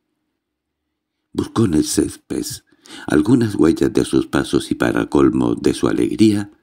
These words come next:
en lugar de un simple trocito de papel había toda una carta,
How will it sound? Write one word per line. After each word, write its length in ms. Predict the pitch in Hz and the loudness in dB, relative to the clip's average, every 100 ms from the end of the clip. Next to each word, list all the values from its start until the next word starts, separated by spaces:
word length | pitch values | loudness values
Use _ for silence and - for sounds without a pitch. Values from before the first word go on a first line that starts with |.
| _ _ _ _ - - | _ _ _ _ -20 0
en 160 | 73 69 | 4 6
lugar 320 | 71 87 85 | 6 4 2
de 120 | 85 | -2
un 120 | 82 | -2
simple 440 | - 80 64 57 57 | 0 0 0 -2 -2
trocito 480 | 60 - 73 - | -2 0 0 0
de 140 | 57 58 | -2 -4
papel 460 | - 64 67 62 | -4 -2 0 0
había 340 | 53 - 76 58 | 0 2 2 0
toda 360 | - 117 98 | -2 -2 -2
una 320 | 90 90 71 - | 0 0 0 -8
carta, 540 | - - - 60 - | -8 -10 -8 -8 -8